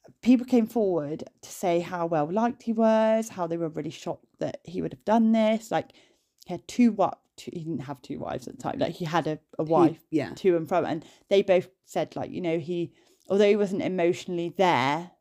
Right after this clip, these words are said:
Speaker 1: a lot of the time, like, he wasn't violent,
Speaker 2: No.
Speaker 1: he wasn't aggressive, like,
Speaker 2: No.
Speaker 1: he was quite just chill.
Speaker 2: But you see it time and time again, don't you? A lot of killers can be very charismatic and lead two lives, and they're
Speaker 1: Mm-hmm.
Speaker 2: actually really psychotic.
Speaker 1: Yeah, exactly.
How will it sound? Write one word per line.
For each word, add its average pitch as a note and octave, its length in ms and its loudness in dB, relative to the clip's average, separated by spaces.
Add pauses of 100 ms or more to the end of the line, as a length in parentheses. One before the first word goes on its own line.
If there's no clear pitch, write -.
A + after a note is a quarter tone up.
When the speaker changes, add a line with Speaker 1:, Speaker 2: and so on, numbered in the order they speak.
(300)
Speaker 1:
a E3 60 -2
lot D#3+ 140 0
of - 100 -8
the - 80 -14
time, C#3 300 -2
like, E3 140 -8
he F3 100 -6
wasn't D#3 380 -8
violent, F#3 800 2
Speaker 2:
No. F#3+ 160 -4
Speaker 1:
he F#3 60 0
wasn't F3+ 220 -4
aggressive, F3 800 0 (120)
like, D3 180 -2
Speaker 2:
No. F3+ 60 -4
Speaker 1:
he F3 120 -4
was E3 100 -6
quite - 300 -6
just - 240 -18
chill. F#3+ 380 4
Speaker 2:
But G3+ 120 4
you D#4+ 100 2
see D#4+ 160 -2
it G4+ 100 -4
time D4 200 2
and C#4 100 4
time C#4+ 200 -2
again, C#4 240 0
don't C4 240 -2
you? A3+ 200 0
A A3+ 40 -2
lot B3 180 -2
of A#3+ 140 -8
killers A#3 420 -4
can A#3+ 280 -2
be C4 100 -2
very B3 240 -4
charismatic F#3+ 960 -4
and F3+ 180 0
lead F3+ 240 0
two F3+ 220 0
lives, D#3 520 -2
and - 180 2
they're - 100 0
Speaker 1:
Mm-hmm. - 80 -2
Speaker 2:
actually A3 340 -4
really B3 280 2
psychotic. A3+ 800 -4
Speaker 1:
Yeah, F#3+ 320 6
exactly. E3 720 -6